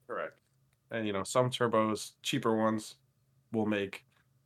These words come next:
let's just say, for example, it'll give you fifty extra horsepower. But if you go with, like, professional grade,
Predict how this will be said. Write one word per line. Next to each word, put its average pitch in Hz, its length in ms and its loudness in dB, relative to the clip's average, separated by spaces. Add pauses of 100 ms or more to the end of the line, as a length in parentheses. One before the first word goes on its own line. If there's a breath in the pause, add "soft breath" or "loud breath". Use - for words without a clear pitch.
(160)
let's 120 180 2
just - 180 -2
say, 98 180 -4
for 104 160 -6
example, 101 420 -6
it'll 110 220 0
give 104 180 -4
you 95 120 -8
fifty - 440 -6
extra 87 300 -8
horsepower. - 640 -10 (880)
But 113 160 0
if 110 160 -6
you 117 60 -2
go 110 160 0
with, 107 200 -4
like, 101 200 -6
professional 117 600 0
grade, 98 560 -4